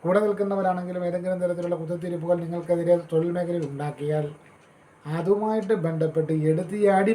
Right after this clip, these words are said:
പ്രതികരിക്കാതെ ശാന്തവും സമാധാനവുമായിട്ട് കാര്യങ്ങളെ വിലയിരുത്തിക്കൊണ്ട് മുന്നോട്ട് പോകുന്നതായിരിക്കും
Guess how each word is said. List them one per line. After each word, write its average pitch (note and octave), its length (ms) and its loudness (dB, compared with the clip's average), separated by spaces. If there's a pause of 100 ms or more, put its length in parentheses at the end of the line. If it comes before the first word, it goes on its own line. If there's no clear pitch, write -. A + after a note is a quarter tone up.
പ്രതികരിക്കാതെ C#3+ 800 -2 (560)
ശാന്തവും F#3+ 500 0
സമാധാനവുമായിട്ട് F3+ 1120 2 (400)
കാര്യങ്ങളെ E3 580 0 (120)
വിലയിരുത്തിക്കൊണ്ട് D#3+ 800 -2
മുന്നോട്ട് F3 320 0 (100)
പോകുന്നതായിരിക്കും C#3+ 800 -2